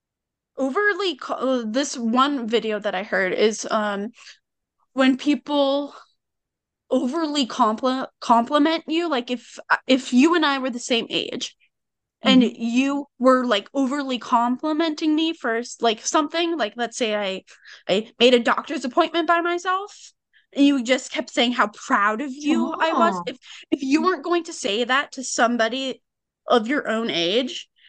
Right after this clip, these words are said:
Speaker 1: you shouldn't say it to someone who's also your age but happens to have a neuro-, or any disability, really. You shouldn't say this to anybody.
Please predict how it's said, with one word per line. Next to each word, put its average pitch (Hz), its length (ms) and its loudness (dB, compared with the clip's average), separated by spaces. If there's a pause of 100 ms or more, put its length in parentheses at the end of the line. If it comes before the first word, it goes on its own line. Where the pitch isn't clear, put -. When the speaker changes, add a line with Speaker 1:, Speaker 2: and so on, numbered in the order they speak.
(200)
Speaker 1:
you 262 140 4
shouldn't 277 400 -2
say 233 220 -2
it - 100 -8
to 233 100 -16
someone 208 520 -2
who's 220 720 -4 (840)
also 359 340 4
your 302 240 -2
age 262 260 -4
but 254 180 2 (300)
happens 240 360 -2
to 240 80 -6
have 208 380 2
a 190 320 -6 (720)
neuro-, 226 540 2
or - 100 -12
any 247 240 2
disability, 202 760 -6 (200)
really. 196 320 2
You 214 120 -2
shouldn't 240 320 -2
say 220 180 2
this 214 240 -6
to - 100 -2
anybody. 180 640 -2